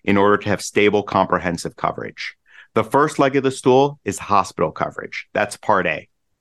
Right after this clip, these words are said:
The second leg is medical coverage. That's Part B.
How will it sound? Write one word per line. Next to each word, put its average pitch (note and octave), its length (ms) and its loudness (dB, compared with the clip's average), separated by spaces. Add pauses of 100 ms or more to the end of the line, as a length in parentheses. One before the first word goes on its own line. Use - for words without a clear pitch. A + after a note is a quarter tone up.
(500)
The G#2 80 0
second C3 420 -2
leg B2 320 -2 (420)
is A2 140 -2
medical C#3 400 2
coverage. - 600 -6 (100)
That's - 220 -2
Part A#2+ 380 -2
B. F#2+ 280 0